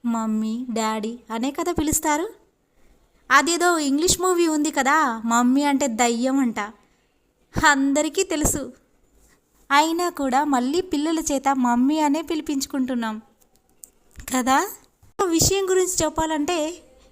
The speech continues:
ఏ రాష్ట్రం వాళ్ళైనా కానీ కూడా వారి వారి భాషల్లోనే మాట్లాడతారు. మనమే వేరే భాషలో మాట్లాడడానికి ట్రై చేస్తాం. వివేకానందుడు అమెరికాలో మొదటిసారిగా చికాగోలో మన భారతదేశం గురించి తెలుగులో ప్రసంగించారు.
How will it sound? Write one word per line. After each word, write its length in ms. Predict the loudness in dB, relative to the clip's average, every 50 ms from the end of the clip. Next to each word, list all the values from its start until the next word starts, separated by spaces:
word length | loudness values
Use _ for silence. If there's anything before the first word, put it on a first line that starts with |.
| _ -2
ఏ 180 | 0 0 2
రాష్ట్రం 400 | 2 2 2 2 0 0 -2 -4
వాళ్ళైనా 580 | -4 -2 -2 -2 -2 -2 -2 -2 -2 -2 -4 -4
కానీ 200 | -4 -4 -4 -2
కూడా 340 | -2 -2 -2 -2 -4 -4 -4
వారి 420 | -6 -8 -6 -6 -4 -4 -4 -4
వారి 220 | -4 -4 -4 -4 -4
భాషల్లోనే 640 | -4 -4 -6 -6 -6 -6 -6 -6 -6 -4 -4 -4
మాట్లాడతారు. 920 | -4 -6 -6 -6 -6 -6 -8 -8 -8 -8 -8 -8 -8 -8 -10 -14 -16 _ _ _ _ _ _ _ _ _ _ _ _ _ _ _ -8
మనమే 500 | -6 -4 -4 -4 -4 -4 -6 -6 -10 -12 -16 _ -6
వేరే 260 | -4 -2 0 0 -2
భాషలో 380 | -2 -4 -6 -6 -6 -6 -6 -4
మాట్లాడడానికి 680 | -2 -2 -4 -4 -4 -6 -4 -4 -4 -2 -2 -2 -4 -4
ట్రై 240 | -4 -2 -2 -2 -2
చేస్తాం. 560 | -2 -2 -4 -4 -4 -6 -6 -8 -8 -10 -14 -18 _ -20 -20 -20 -20 -20 _ _ _ _ _ _ _ -20 -20 -20 -12 -8 -6
వివేకానందుడు 1120 | -2 2 2 4 4 4 2 0 0 2 0 0 0 0 0 0 0 0 0 0 -2 -4 -4
అమెరికాలో 680 | -4 -2 0 0 0 0 -2 -4 -4 -2 -2 -2 0
మొదటిసారిగా 800 | 0 0 0 0 0 -2 -2 -4 -4 -4 -4 -4 -4 -4 -4 -4
చికాగోలో 920 | -6 -6 -6 -4 -4 -4 -2 -2 -2 -2 -2 -2 -2 -4 -4 -6 -8 -10 -12 -12
మన 300 | -10 -8 -6 -6 -6 -6
భారతదేశం 760 | -6 -6 -6 -6 -6 -6 -6 -4 -4 -4 -4 -4 -4 -4 -2
గురించి 320 | -2 -4 -4 -4 -4 -4
తెలుగులో 420 | -4 -4 -4 -4 -4 -4 -4 -6 -4
ప్రసంగించారు. 840 | -4 -4 -4 -4 -2 -2 -2 -2 -4 -4 -6 -8 -10 -10 -12 -14